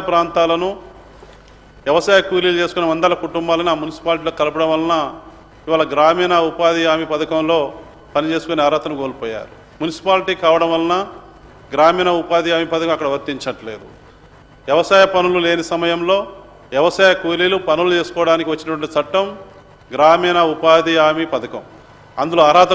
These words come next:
కోల్పోయినటువంటి గ్రామాలు పదమూడు గ్రామాలు ఉన్నాయి. అదేవిధంగా ఎన్నికలు కూడా జరగట్లేదు పంతొమ్మిది సంవత్సరాల నుంచి. ఇటు ఎన్నికలు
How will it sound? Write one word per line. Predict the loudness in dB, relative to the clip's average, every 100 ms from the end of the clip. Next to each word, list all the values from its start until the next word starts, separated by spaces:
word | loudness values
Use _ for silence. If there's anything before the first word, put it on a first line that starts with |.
| 0
కోల్పోయినటువంటి | -2 -4 -2 -4 -2 0
గ్రామాలు | 2 2 0 0
పదమూడు | -2 -2 -4 0
గ్రామాలు | 2 2 0 -2
ఉన్నాయి. | -6 -6 -14 -20 -20 -20 -4 0
అదేవిధంగా | 2 4 4 2
ఎన్నికలు | 0 2 2
కూడా | 2 2
జరగట్లేదు | 2 0 0 -2
పంతొమ్మిది | -4 -4 -6
సంవత్సరాల | 0 0 0
నుంచి. | -6 -12 -18 -16 -12
ఇటు | -8 -4
ఎన్నికలు | -2 0